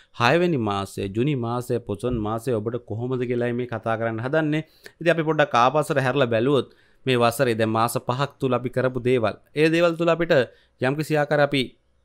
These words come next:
ජනවාරි මාසෙට වඩා ඉදිරියේ හිටියනම් ඔබ ජයග්‍රාහකයෙක්. හැබැයි මේ ජනවාරි මාසෙට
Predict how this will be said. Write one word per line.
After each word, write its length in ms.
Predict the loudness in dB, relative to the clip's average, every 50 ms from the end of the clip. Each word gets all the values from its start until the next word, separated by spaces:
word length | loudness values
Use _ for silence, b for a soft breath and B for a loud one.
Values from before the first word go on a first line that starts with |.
| -6
ජනවාරි 340 | -2 0 0 2 2 0 2
මාසෙට 280 | 0 0 0 0 0 0
වඩා 240 | 2 4 4 4 4
ඉදිරියේ 360 | 2 0 -2 0 0 0 0
හිටියනම් 380 | 0 0 0 0 0 0 -2
ඔබ 100 | 0 -2 -2
ජයග්‍රාහකයෙක්. 840 | 0 0 0 0 0 0 0 2 2 2 2 0 -2 -2 -6 -8 -8 _ -20 _ _ _ _ -20 _ _ _ _ 2
හැබැයි 160 | 4 4 4
මේ 120 | 4 4 2
ජනවාරි 340 | 2 2 4 4 4 2
මාසෙට 400 | 4 4 2 2 2 2 0 2